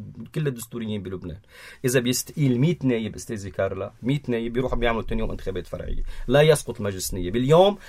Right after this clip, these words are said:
عم نقدم هلا أنا وياك بعد خمس دقايق بيطلع نايبنا جورج عايز، عم نقدم اقتراح قانون لتقصير مدة ولاية المجلس. بدنا نعيد تكوين السلطة. في قانون هلا اسمه قانون مجلس نيابي بيعطي ولاية أربع سنوات، البند المتعلق بالولاية لازم نقصرها.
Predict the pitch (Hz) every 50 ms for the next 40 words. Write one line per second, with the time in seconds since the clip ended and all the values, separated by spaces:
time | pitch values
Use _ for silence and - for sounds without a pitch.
0 | - - - 98 117 131 135 131 131 - - 180 - 151 131 117 127 123 123 143
1 | 170 - 147 127 - - 151 156 147 139 139 131 127 123 120 123 123 131 139 135
2 | - 160 156 151 139 123 123 120 95 104 135 156 - 139 123 120 123 135 139 127
3 | 123 123 117 120 123 120 117 113 110 110 110 117 139 156 - - - - - -
4 | - 120 135 139 - - 170 151 123 123 120 117 - 131 131 151 151 147 - -
5 | 127 127 143 151 131 120 - - - - - - 147 135 120 123 131 127 131 123
6 | - 107 107 104 104 110 98 90 85 82 80 80 82 - - - - - - -
7 | - - - - - 139 143 156 156 147 135 135 160 - - 143 123 - 151 151
8 | 147 139 - - 175 160 156 - 180 196 226 226 - - - - - - - -
9 | - - 185 202 208 - - 139 147 160 185 202 175 139 127 147 - 151 139 131
10 | - - - - - 151 143 - 127 143 151 143 131 135 139 131 131 - - 135
11 | 123 113 104 107 107 139 139 139 - 139 123 127 131 131 131 123 - 123 131 123
12 | 113 - - - 131 123 120 127 139 151 - - 131 113 110 131 151 170 160 131
13 | 123 123 113 - 131 110 117 143 147 135 123 - 120 139 139 131 131 131 135 143
14 | 143 135 127 131 135 120 117 120 120 - - - - - 113 101 90